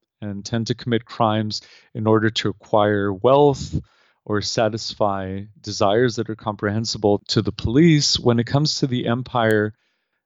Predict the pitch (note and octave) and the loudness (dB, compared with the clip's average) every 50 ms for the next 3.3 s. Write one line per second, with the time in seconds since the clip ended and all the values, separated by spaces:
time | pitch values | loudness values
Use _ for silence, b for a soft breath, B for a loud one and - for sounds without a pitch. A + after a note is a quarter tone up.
0 | _ _ _ _ - A2 A2+ A2+ A#2 B2 C#3 D3+ D3 C#3 B2 A#2 A2 A2 G#2+ - | _ _ _ _ -6 -6 -2 2 4 4 4 4 4 2 2 0 -2 -6 -8 -10
1 | - - - - _ _ _ - G2+ G#2 - _ - B2 A2+ A#2 C3 B2 - - | -10 -12 -14 -16 _ _ _ -6 -6 -6 -8 _ 0 2 4 4 2 0 -2 -8
2 | B2+ A2+ A2+ G#2+ - - _ - A2 G#2+ G#2+ - _ - - A2+ G#2 G#2 G#2 G#2 | -8 -6 -6 -8 -8 -10 _ -8 -4 -4 -4 -4 _ -4 -2 0 0 0 0 -2
3 | G#2+ G#2+ G2+ - - | -4 -8 -10 -12 -14